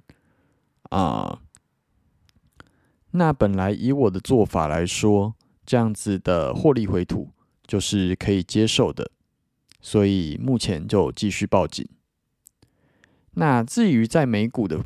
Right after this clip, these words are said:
部分，稍微比较怄一点，其实在十月十三、十四号的时候，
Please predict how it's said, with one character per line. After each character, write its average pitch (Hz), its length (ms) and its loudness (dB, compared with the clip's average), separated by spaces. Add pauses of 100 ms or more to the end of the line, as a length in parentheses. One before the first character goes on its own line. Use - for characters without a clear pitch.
部 131 160 4
分， - 460 -2
稍 - 240 2
微 123 120 4
比 104 140 -4
较 113 120 0 (100)
怄 110 240 4
一 101 60 -2
点， - 200 -6 (760)
其 - 220 -2
实 180 240 4
在 165 340 4
十 123 320 -2
月 156 260 6
十 123 200 -6
三、 160 200 -2
十 110 220 -8
四 147 240 -2
号 107 240 2
的 71 100 -4
时 - 220 -6
候， 98 300 0